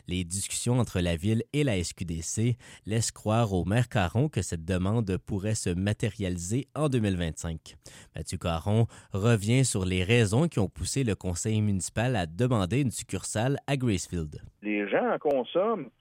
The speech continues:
Speaker 2: On veut enrayer le marché au noir. On veut qu'il y ait des produits qui sont de qualité contrôlée sur le marché. Quand ils ont rouvert la succursale du côté de Mont-Laurier, la dernière opération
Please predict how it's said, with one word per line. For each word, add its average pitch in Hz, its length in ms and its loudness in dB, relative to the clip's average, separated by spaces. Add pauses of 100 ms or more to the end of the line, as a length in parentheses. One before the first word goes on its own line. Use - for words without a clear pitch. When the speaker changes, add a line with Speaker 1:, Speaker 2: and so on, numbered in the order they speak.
(260)
Speaker 2:
On 123 260 2
veut 190 320 2
enrayer 160 600 0
le 131 140 2
marché 135 420 -4
au 156 220 0
noir. 175 360 2
On 147 160 0
veut 156 140 -2
qu'il 175 100 -2
y 156 60 2
ait - 20 -12
des 147 120 -4
produits 139 540 -2
qui - 480 -18
sont 143 140 0
de 127 120 2
qualité 180 480 -2
contrôlée 196 720 0
sur 139 140 0
le 110 60 0
marché. 104 400 -2 (500)
Quand 175 100 0 (100)
ils 208 40 -2
ont 190 120 2
rouvert 165 440 2
la 117 180 4
succursale 202 600 0
du - 120 -20
côté 123 300 -6
de 151 40 -6
Mont-Laurier, 135 680 0 (300)
la 107 280 2
dernière 135 400 0
opération 135 640 0